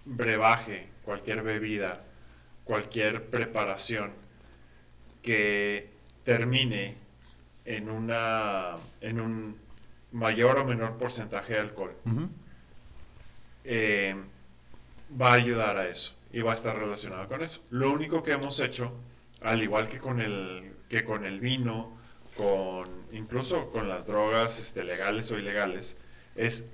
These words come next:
Speaker 1: que hemos encontrado la manera de dosificarla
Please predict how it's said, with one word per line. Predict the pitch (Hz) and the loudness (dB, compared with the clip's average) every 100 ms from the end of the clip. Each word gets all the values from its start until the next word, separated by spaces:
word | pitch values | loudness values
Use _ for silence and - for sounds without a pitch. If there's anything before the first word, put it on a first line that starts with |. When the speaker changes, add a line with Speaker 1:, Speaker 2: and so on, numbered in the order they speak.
| - | 2
Speaker 1:
que | 135 | 6
hemos | 127 131 131 139 | 6 4 2 2
encontrado | 135 127 120 120 120 131 | 0 -4 0 4 6 6
la | 123 | 4
manera | 110 101 110 117 117 | 0 -2 -2 -2 -2
de | 110 | -2
dosificarla | 107 107 113 110 - 110 104 104 - 123 113 95 92 | -4 -4 -2 2 2 2 -6 -8 -2 0 0 -4 -8